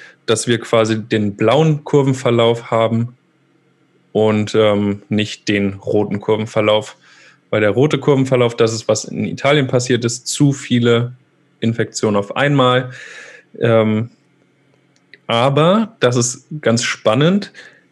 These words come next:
sowohl bei der roten als auch bei der blauen Kurve infizieren sich genauso viele Leute. Also es macht zahlentechnisch keinen Unterschied, nur, ähm,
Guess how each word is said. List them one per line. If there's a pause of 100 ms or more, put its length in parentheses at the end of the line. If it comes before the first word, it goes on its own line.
(200)
sowohl (260)
bei
der
roten
als
auch
bei
der
blauen
Kurve (1200)
infizieren
sich
genauso
viele
Leute. (200)
Also
es
macht (140)
zahlentechnisch
keinen
Unterschied, (500)
nur, (840)
ähm,